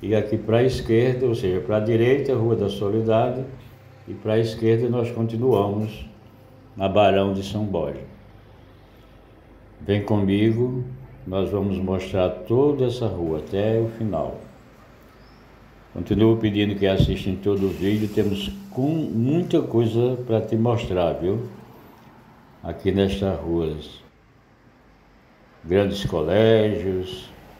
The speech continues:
a Basílica do Colégio Salesiano.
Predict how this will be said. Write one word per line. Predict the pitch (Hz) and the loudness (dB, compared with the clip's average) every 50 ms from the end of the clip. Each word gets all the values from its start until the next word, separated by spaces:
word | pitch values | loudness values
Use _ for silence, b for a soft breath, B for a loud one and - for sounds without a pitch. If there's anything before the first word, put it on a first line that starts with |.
| - - - - - - - - - - - - - - - - _ _ _ _ _ _ _ _ _ _ _ _ _ _ _ _ _ _ _ - | -20 -20 -20 -20 -20 -20 -20 -20 -20 -20 -20 -20 -20 -20 -20 -20 _ _ _ _ _ _ _ _ _ _ _ _ _ _ _ _ _ _ _ 0
a | 82 87 | 0 2
Basílica | 85 92 98 90 85 82 80 80 95 101 110 120 117 104 - - | 4 4 4 4 4 0 -2 -2 0 2 2 2 2 0 -2 -2
do | 90 87 92 | -2 -2 -2
Colégio | 87 - 92 92 92 92 92 90 87 80 - - - 87 80 82 82 78 73 - - - - - - - _ - - - _ _ | -2 0 -2 0 2 2 2 0 0 -2 -6 -10 -10 -10 -10 -8 -10 -10 -10 -12 -16 -20 -20 -20 -20 -20 _ -20 -20 -20 _ _
Salesiano. | _ - - 90 90 92 87 85 87 87 85 87 98 104 110 113 110 104 104 104 104 107 | _ -2 0 2 2 2 0 0 0 -2 0 0 0 2 2 2 2 0 -2 -4 -6 -8